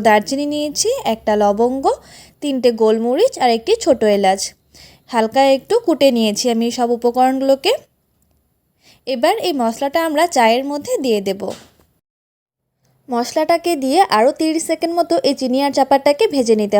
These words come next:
হবে। এই মশলাটা দেওয়ার সাথে সাথেই কিন্তু খুব সুন্দর একটা গন্ধ বেরোবে। আর যেহেতু আমরা এই মশলাটাকে একটু ভেজে নিচ্ছি, তাই এর স্বাদটাও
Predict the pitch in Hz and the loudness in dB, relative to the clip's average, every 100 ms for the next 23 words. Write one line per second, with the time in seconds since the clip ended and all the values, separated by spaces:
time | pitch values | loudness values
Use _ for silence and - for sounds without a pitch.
0 | 208 202 202 214 - _ _ _ _ - | 2 0 0 -4 -8 _ _ _ _ -20
1 | _ - 285 254 247 302 302 320 339 302 | _ -8 0 0 0 -2 2 4 4 0
2 | 254 277 294 320 320 403 403 370 277 254 | -4 -4 -4 -2 -2 0 2 2 0 4
3 | 277 277 294 247 214 247 269 269 262 285 | 4 4 2 2 0 0 2 4 4 0
4 | 466 277 233 269 311 381 370 370 381 330 | -2 -4 -4 -4 2 2 4 2 2 0
5 | 233 233 269 277 294 302 285 269 277 277 | -2 -2 -4 -2 -2 -2 2 2 2 -2
6 | 269 - 415 - - - 254 247 254 254 | -4 -2 -2 -4 -20 -4 2 2 0 0
7 | 226 - 330 | -2 2 4